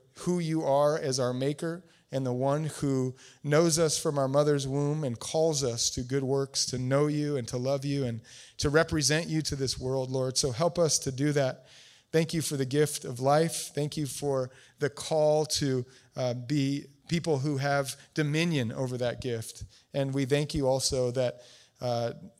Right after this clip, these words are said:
no matter what we go through, we are called to be lights in the dark. So help us to do that. Help us to hear your word this morning and look to you for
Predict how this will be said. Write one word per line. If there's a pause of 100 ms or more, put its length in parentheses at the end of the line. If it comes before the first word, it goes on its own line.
no
matter
what
we
go
through,
we
are
called
to
be
lights
in
the
dark.
So
help
us
to
do
that. (220)
Help
us
to
hear
your
word
this
morning
and
look
to
you
for